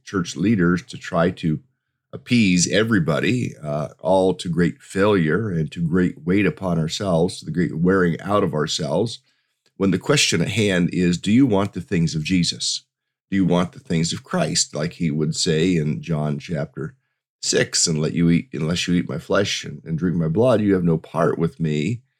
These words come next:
Uh, the idea of unless you're about the ways of Jesus, and there are people who are about the ways of religiosity.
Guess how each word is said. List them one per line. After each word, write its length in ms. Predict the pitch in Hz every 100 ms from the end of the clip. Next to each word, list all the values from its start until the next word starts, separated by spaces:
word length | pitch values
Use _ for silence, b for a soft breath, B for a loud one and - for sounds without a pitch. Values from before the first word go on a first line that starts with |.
| _ _ _ _ -
Uh, 240 | 82 69
the 200 | 76 90
idea 440 | 90 82 92 98
of 120 | 85 82
unless 360 | 85 104 -
you're 140 | 101 92
about 380 | 85 101 110
the 100 | 95
ways 480 | 82 87 107 101 85
of 180 | - 80
Jesus, 920 | 71 87 135 151 85 67 120 - - - _ _ _ _ _ _ _
and 140 | 113 117
there 160 | -
are 80 | 135
people 480 | - 139 143 82 104
who 360 | 92 95 98 73
are 440 | 82 92 92 -
about 540 | 90 87 90 101 - 85
the 80 |
ways 400 | 85 90 92 85
of 100 | 85
religiosity. 960 | 87 90 87 82 73 - 87 71 92 131